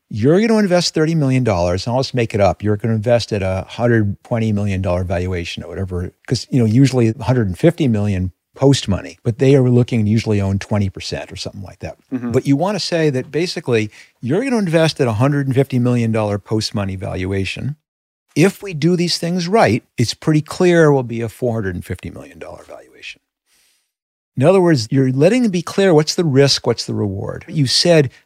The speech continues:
Speaker 1: "I understand what the risk is here." And in your case, the risk is scale. Do we have what it takes? The risk that you're worrying about, Mister Investor, is does P J and Lori have the skills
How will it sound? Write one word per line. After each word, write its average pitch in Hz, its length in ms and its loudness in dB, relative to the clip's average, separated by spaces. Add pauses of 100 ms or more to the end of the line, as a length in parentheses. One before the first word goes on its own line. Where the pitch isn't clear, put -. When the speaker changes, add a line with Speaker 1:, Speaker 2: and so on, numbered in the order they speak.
(160)
Speaker 1:
"I 165 240 2
understand 165 760 0
what 117 140 -4
the 120 80 -6
risk 107 320 -4
is 107 260 -10
here." - 200 -14 (520)
And 120 300 0
in 131 120 -4
your 180 200 2
case, 131 420 4
the 123 100 2
risk 123 300 4
is 107 460 -2
scale. 85 560 -4 (480)
Do 117 120 -4
we 135 140 0
have 131 260 2
what 135 80 -4
it 135 120 -6
takes? - 520 -10 (100)
The 117 100 -2
risk 156 300 0
that 131 120 -4
you're 196 300 2
worrying 202 440 0
about, 101 300 -2
Mister 104 260 -10
Investor, 101 460 -8
is 98 140 -12 (320)
does 117 300 -6 (100)
P 151 160 -8
J 147 140 -6
and 139 120 -6
Lori 127 280 -2
have 117 180 -2
the 113 100 -8
skills 165 840 2